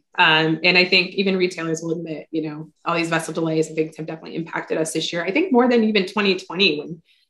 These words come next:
the pandemic first hit. I think the ripple effect has really, um, happened through this past year and now. Um, so it's, it's not really going away, um, but that's the key, is partnering with the right people. Um, J and K is a good example of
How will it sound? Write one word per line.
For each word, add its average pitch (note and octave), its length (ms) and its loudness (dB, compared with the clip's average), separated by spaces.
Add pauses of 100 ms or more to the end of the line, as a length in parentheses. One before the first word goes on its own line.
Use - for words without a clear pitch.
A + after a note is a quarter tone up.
(140)
the F#3 100 2
pandemic F3+ 460 2
first D3+ 280 -2
hit. D#3 340 0
I D#3+ 60 -8
think E3 200 -2
the E3 120 0
ripple F3+ 280 2
effect D#3 440 -2 (100)
has E3 220 -10
really, D#3+ 360 0
um, D#3 280 -2
happened D#3+ 500 -4
through D#3+ 140 0
this D#3+ 160 -2
past - 320 -4
year D#3 120 2
and D3+ 140 -8
now. D#3 360 -14 (520)
Um, D#3+ 400 4
so G#3 240 4
it's, G#3+ 380 4
it's - 260 0
not C4+ 240 2
really A#3 220 6
going G#3 280 4
away, E3+ 600 -2
um, E3 400 2 (160)
but A#3 100 2
that's A#3+ 200 4
the G#3+ 80 -4
key, F#3+ 300 4
is - 140 -8
partnering G3+ 540 2
with F3 240 0 (120)
the F3 100 2
right D#3 300 0
people. - 580 -6
Um, E3 460 0 (220)
J F3+ 140 0
and G3 80 0
K F#3+ 120 2
is F#3+ 100 2
a F#3 40 -2
good F#3 120 4
example F3 500 2
of D#3+ 180 2